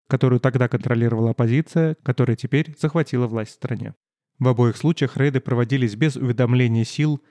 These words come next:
контролировавших территории, на которых находились террористы. Однако до прямого столкновения с армией Пакистана или боевиками группировки «Хаят Тахрир Аш-Шам»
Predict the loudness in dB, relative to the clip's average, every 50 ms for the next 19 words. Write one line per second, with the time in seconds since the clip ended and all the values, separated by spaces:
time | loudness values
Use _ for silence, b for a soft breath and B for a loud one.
0 | b b b b -2 0 0 2 2 2 2 2 0 0 -2 -4 -6 -8 -10 -8
1 | -6 -4 -4 -4 -2 0 0 0 0 0 -2 -4 _ -2 -2 -2 -2 -2 -4 -4
2 | -4 -6 -4 -8 -8 -8 -6 -8 -6 -6 -8 -8 -8 -8 -6 -6 -6 -6 -8 -10
3 | -12 -14 -16 -16 -16 _ _ _ _ _ _ _ _ _ _ _ -2 -2 2 2
4 | 2 2 2 0 -2 0 0 2 2 4 4 2 2 0 -2 -4 -6 -2 0 0
5 | 2 2 0 0 0 -2 -2 -2 -4 -2 0 -2 -2 -2 -4 -8 -8 -8 -6 -4
6 | -4 -4 -4 -6 -8 -10 -8 -8 -6 -6 -2 -2 -2 -2 -2 -2 -2 -2 -2 -2
7 | -2 -4 -6 -4 -4 -2 -4 -4 -4 -8 -10 -6 -4 -2 -2 -2 -4 -6 -8 -10
8 | -6 -6 -6 -6 -6 -6 -10 -10 -8 -6 -2 0 0 2 0 0